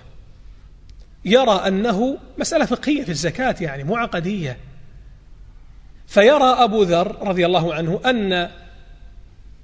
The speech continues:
لا، أنه لا يجوز للمسلم أن يكنز شيئاً من الذهب والفضة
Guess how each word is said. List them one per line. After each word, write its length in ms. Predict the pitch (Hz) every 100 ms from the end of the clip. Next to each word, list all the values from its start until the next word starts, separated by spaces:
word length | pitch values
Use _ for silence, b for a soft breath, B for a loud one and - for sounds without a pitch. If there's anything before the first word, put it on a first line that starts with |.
| - 220
لا، 460 | 196 254 302 285
أنه 380 | 208 247 220 208
لا 220 | 214 285
يجوز 500 | 254 220 196 269 196
للمسلم 880 | 220 214 208 233 262 - 240 285 277 - - -
أن 420 | 240 214 175 160
يكنز 800 | 165 269 - - 220 214 190 180
شيئاً 640 | 175 - 320 277 254 214
من 420 | 196 185 233 311
الذهب 600 | 262 190 180 285 226 202
والفضة 600 | 214 233 214 277 208 294